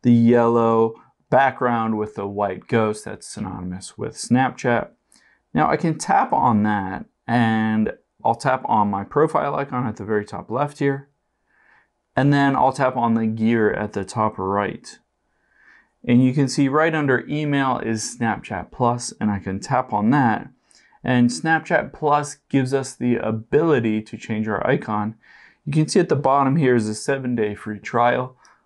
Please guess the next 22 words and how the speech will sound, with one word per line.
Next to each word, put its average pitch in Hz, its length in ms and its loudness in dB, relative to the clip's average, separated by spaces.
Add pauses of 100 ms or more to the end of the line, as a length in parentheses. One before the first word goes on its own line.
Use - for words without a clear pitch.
(140)
We 131 100 4
can 120 220 6
do 156 160 6
this 147 200 2
for 120 200 -4
seven 127 400 0
days. 123 440 2
We 113 80 -4
can 107 200 -4
cancel 107 420 -4
at - 160 -6
any 104 220 -4
time 110 340 -2
in 107 60 0
those 101 180 -6
seven 104 220 -4
days 98 240 -8
and 101 100 -8
we 98 140 -8
won't 98 260 -8
be 110 140 -8
charged. 135 640 0